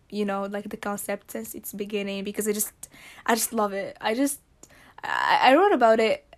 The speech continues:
uh, in one of my essays, and I said that I would love to implement such a project in, in my community or, like, you know, the country where I'm living or something. Um, I just love the idea that, um, there are, like, some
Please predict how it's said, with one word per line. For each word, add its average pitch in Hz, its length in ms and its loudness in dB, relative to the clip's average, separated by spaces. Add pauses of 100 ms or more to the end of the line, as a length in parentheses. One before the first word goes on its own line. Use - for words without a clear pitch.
uh, 208 180 2
in 220 160 -2
one 214 120 -2
of 220 80 -8
my 214 120 -2
essays, 196 440 -6
and 196 100 -6
I 202 60 -6
said 196 280 -4
that 190 260 0
I 202 100 -2
would 202 160 -6
love 196 220 -4
to 202 120 -6
implement 196 440 -6
such - 220 -10
a 196 40 -10
project 196 500 -6
in, - 320 -12
in 196 100 -10
my 190 140 -6
community 185 640 -6
or, 175 100 -8
like, - 360 -10 (500)
you 214 160 0
know, 190 380 0 (760)
the 233 140 -2
country 220 340 0
where 208 120 0
I'm 208 120 -2
living 226 360 0
or 220 80 -2
something. 202 580 -8 (560)
Um, 208 540 2
I 240 100 4
just 330 160 0
love 330 200 4
the 277 120 -2
idea 214 800 2
that, 196 600 2
um, 190 580 0
there 220 160 4
are, 220 160 4
like, 202 340 0
some 196 840 -2